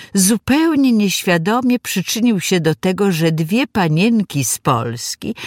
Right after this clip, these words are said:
siedziały oto w samolocie, który dopiero co wystartował z Orly pod Paryżem do Nowego Jorku.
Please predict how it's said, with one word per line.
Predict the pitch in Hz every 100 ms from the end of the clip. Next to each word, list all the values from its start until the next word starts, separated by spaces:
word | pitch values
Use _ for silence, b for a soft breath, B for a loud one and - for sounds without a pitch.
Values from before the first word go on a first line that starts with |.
| B
siedziały | B 254 226 269 277 220 -
oto | - -
w | 143
samolocie, | - 170 170 147 139 147 208
który | 196 - 175 147 151
dopiero | 123 131 - 226 294 262 185
co | - - 190 220 B B B
wystartował | 165 175 - 160 143 214 190 160 147
z | 135
Orly | 151 143 160 190
pod | - -
Paryżem | - 123 131 175 156 151 135
do | 120
Nowego | 110 117 120 - 123
Jorku. | 76 - - -